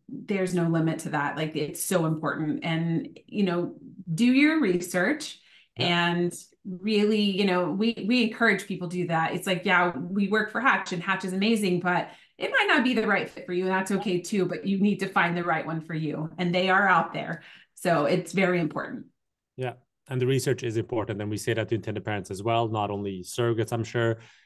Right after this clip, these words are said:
Speaker 2: research, should I speak to more agencies? Absolutely, because, you know, it might be Hatch, it might not be Hatch. And, you know, it's important to know the options. Um, Shoshana, do you mind winding this up a little bit for us? Uh,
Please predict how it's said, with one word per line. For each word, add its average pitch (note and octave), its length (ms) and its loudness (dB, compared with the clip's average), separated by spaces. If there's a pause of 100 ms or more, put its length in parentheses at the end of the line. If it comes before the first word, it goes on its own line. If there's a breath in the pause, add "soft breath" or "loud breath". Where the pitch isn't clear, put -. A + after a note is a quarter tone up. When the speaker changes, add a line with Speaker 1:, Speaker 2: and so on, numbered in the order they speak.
(160 loud breath)
Speaker 2:
research, A#2 560 2 (240)
should B2+ 200 2
I A#2 80 4
speak A2+ 320 -2
to A#2 60 -4
more G#2+ 180 -2
agencies? C3 480 -2
Absolutely, D3+ 760 -2
because, G#2+ 300 -4
you A#2+ 60 4
know, A2+ 100 0
it G#2 120 -4
might C3 220 -4
be C3+ 100 -4
Hatch, B2+ 260 0
it - 100 -12
might G#2 200 -6
not B2 200 -4
be B2+ 120 -6
Hatch. A#2+ 380 -2 (420 loud breath)
And, A#2 520 -4
you A#2 60 -4
know, A2 260 -2
it's B2+ 160 -2
important A#2+ 340 2
to A2+ 60 -2
know G#2 280 -2
the - 120 -10
options. A2 560 -8 (440 soft breath)
Um, B2 380 0
Shoshana, D#3 460 0
do C#3 60 0
you D3+ 80 2
mind D3+ 220 2
winding D3 260 2
this B2+ 160 -2
up C3+ 160 -4
a - 20 0
little B2 160 2
bit A#2+ 160 -2
for A#2+ 160 0
us? A2+ 220 -2
Uh, A2+ 340 -2